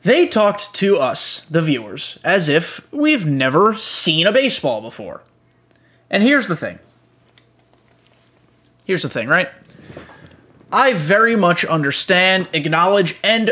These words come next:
agree with that M L B The Show is a game for everybody.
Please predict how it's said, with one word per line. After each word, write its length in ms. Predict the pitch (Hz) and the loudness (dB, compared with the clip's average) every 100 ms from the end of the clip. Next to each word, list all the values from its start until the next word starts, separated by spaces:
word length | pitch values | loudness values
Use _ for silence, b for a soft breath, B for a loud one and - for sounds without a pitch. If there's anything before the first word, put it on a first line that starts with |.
| - | 0
agree 540 | 214 190 190 220 220 | -2 0 0 2 0
with 540 | 151 123 - - - - _ _ _ _ _ _ _ _ _ _ _ - | -2 -4 -8 -14 -16 -20 _ _ _ _ _ _ _ _ _ _ _ -4
that 160 | 156 | -2
M 100 | 143 | 0
L 80 | 208 | -2
B 80 | 214 | -2
The 80 | 214 | -2
Show 320 | - 131 151 | -2 -2 -2
is 140 | 165 | -2
a 40 | 180 | -4
game 200 | 131 139 | -4 -2
for 100 | 233 | -2
everybody. 460 | 277 - 98 - | -2 -4 -8 -14